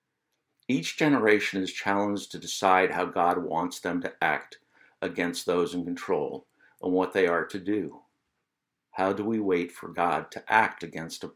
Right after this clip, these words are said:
an oppressor? Do we try to overcome those of power by using the same kinds of power they use? Do we look for leaders who have the same powers?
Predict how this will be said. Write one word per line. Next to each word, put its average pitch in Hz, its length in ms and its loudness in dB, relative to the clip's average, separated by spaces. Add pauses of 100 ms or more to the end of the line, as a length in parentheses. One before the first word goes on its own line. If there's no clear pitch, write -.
(100)
an 85 120 -6
oppressor? 82 600 -4 (1300)
Do 101 60 -2
we 95 80 2
try 101 260 2
to 104 100 6
overcome 101 600 2
those 113 320 6
of - 160 0
power 110 520 4 (220)
by 90 120 0
using 101 500 -2
the 95 80 0
same 98 420 0
kinds 101 360 -4
of 87 160 -12
power 95 320 2
they 92 160 4
use? 117 480 -6 (800)
Do 98 80 2
we 101 80 6
look 107 200 8
for - 140 0
leaders 110 500 4
who 110 100 4
have 92 120 4
the 87 80 -4
same 98 400 0
powers? 104 640 -2